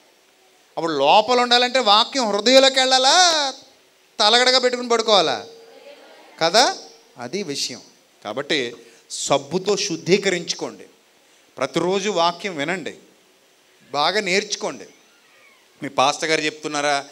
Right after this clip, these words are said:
లేకపోతే YouTube-లో నాలాంటి ప్రసంగికులు చెప్తున్నారా, ఎక్కడైనా సరే వినండి. కాకపోతే సత్యమో కాదో అర్థం చేసుకోండి. ఎందుకంటే అన్ని సత్యాలు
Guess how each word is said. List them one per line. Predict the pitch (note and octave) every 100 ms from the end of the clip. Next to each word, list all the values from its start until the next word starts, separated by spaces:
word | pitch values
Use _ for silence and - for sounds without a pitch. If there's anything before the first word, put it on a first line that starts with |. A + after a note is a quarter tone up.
| - - -
లేకపోతే | C#3+ C#3+ D3
YouTube-లో | C#3 C3+ D#3+ E3 D3+ D#3
నాలాంటి | D3 C#3+ D3 C#3
ప్రసంగికులు | B2+ B2+ D#3 D#3 D#3
చెప్తున్నారా, | D3+ D3 - C#3 C3 C3+ B2+ - _ _
ఎక్కడైనా | B2 C3 - F3+ G3+
సరే | G#3 G3 F#3
వినండి. | C#3+ E3+ F3+ B2 - _ -
కాకపోతే | F3 G#3 G#3+
సత్యమో | - F3 F#3+ A3 A3
కాదో | G3+ G#3
అర్థం | G3 F3 G3
చేసుకోండి. | F#3 E3 E3+ C3 F#2 _ _ _ _
ఎందుకంటే | D#3+ F3 F#3+
అన్ని | F3+ E3+ G#3
సత్యాలు | G#3+ G3 - G#3+ G#3+ B3